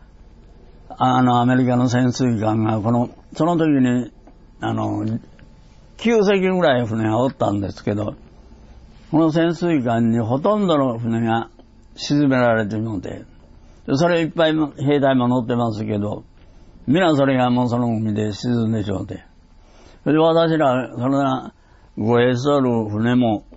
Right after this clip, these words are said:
次から次にとやら、あの、やられて、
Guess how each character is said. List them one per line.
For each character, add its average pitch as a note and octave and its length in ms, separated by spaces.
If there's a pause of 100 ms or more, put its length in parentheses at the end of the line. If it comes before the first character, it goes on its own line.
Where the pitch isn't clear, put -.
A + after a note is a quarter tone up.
(1040)
次 F3 240
か A#2+ 60
ら A#2+ 160
次 D#3 180
に B2 260
と A2 100
や A#2 240
ら、 A#2+ 400
あ A2 40
の、 G#2+ 260 (160)
や A2 120
ら A2+ 200
れ A2+ 140
て、 G#2 260